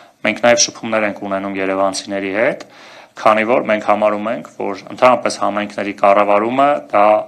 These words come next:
առաջնահերթ համայնքի բնակիչների մասնակցությամբ պետք է լինի, և հենց համայնքի բնակիչը պետք է ամրագրի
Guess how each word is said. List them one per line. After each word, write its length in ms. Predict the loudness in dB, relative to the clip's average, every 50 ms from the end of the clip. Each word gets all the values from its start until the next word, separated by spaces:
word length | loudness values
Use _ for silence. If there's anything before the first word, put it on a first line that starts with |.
| -10 _ _
առաջնահերթ 840 | -2 0 0 2 0 -2 -4 -4 -2 0 0 2 2 0 0 -4 -6
համայնքի 400 | -4 -2 -2 -2 -2 -2 -4 -4
բնակիչների 640 | -2 -2 0 0 -2 -2 -4 -6 -6 -6 -6 -6 -4
մասնակցությամբ 680 | -4 -4 -4 -4 -4 -8 -10 -10 -8 -6 -6 -6 -6 -8
պետք 240 | -12 -16 -16 -12 -10
է 100 | -10 -10
լինի, 260 | -8 -8 -10 -10 -10 -10 -8
և 180 | -8 -4 -4 -4
հենց 160 | -4 -2 -2
համայնքի 440 | -2 -2 -2 -2 -6 -6 -10 -8 -6
բնակիչը 680 | -4 -2 -2 -2 -4 -4 -6 -8 -8 -6 -6 -4 -4 -4 -6 -8 -14 -20 -20 -20 -20 -20 -20 -20 -20 _ _ _
պետք 240 | _ -8 -8 -6 -2 0
է 60 | 0
ամրագրի 600 | 2 2 2 2 2 2 2 0 0 -2 0